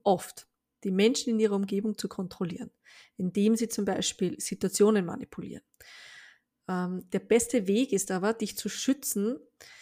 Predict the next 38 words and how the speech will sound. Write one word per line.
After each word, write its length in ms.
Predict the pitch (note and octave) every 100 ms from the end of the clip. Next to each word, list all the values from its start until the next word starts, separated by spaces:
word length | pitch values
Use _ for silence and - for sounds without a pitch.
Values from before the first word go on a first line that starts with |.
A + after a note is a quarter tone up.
| _
ist 200 | - -
Abstand 420 | G#3+ G3+ - A#3 A3+
zu 180 | B3
halten 420 | A#3 G3+ G3+ - A#3+
und 160 | A3
dich 180 | G#3 -
nicht 380 | G#3+ A#3+ C4+ -
zu 100 | A#3+
sehr 200 | - G3+
mit 140 | G3+
ihnen 220 | G#3 G3+
einzulassen, 680 | - - G3 - - - -
auch 100 | G#3+
wenn's 160 | A#3 A#3
manchmal 240 | A3 G#3+
schwer 360 | G#3 G3 F#3+ A#3+
ist, 140 | C#4+
ja. 240 | F#3+ G#3 C#4 _ _ - - - _
Wenn 140 | - G3
du 60 |
lernst, 400 | G#3 F#3+ A#3 B3+
deine 140 | A#3 G3+
Intuition 720 | G#3+ - G3+ - - G#3 C#4+
zu 100 | C#4+
verstehen, 680 | - F#3+ - G3 F#3 G#3+ A#3 _
dann 180 | - F#3
wirst 220 | F#3+ G#3
du 60 | A3
diese 280 | G#3+ G#3 G#3
Menschen 400 | G3 F#3+ - G3+
schnell 360 | - F#3+ F#3
erkennen, 580 | G3+ F#3+ - - F#3 F3+
ja. 140 | F3+ F#3+
Also 260 | F#3+ F#3
wenn 100 | F#3
du 80 | F#3+
auch 140 | F#3+
lernst, 420 | F#3 F#3 G3+ A#3+